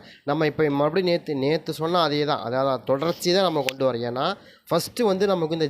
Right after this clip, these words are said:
ஜீரோ நாற்பத்தி நாலு அப்படிங்கிற நம்பரை ஆரம்பிச்சு வச்சது ஃபஸ்ட்டு வேணா சம்ருதியை நறுக்கலாமே தவிர,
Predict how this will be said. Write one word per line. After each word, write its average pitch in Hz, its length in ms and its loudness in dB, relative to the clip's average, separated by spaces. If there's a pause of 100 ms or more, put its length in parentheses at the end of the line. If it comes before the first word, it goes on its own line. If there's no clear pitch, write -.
ஜீரோ 202 240 0 (100)
நாற்பத்தி 156 440 -2
நாலு 135 260 2
அப்படிங்கிற 131 420 -2
நம்பரை 131 300 0 (100)
ஆரம்பிச்சு 143 380 -2
வச்சது 131 280 -4 (380)
ஃபஸ்ட்டு 147 380 -2
வேணா 165 260 2
சம்ருதியை 160 400 -2
நறுக்கலாமே 135 440 2 (100)
தவிர, 113 180 -2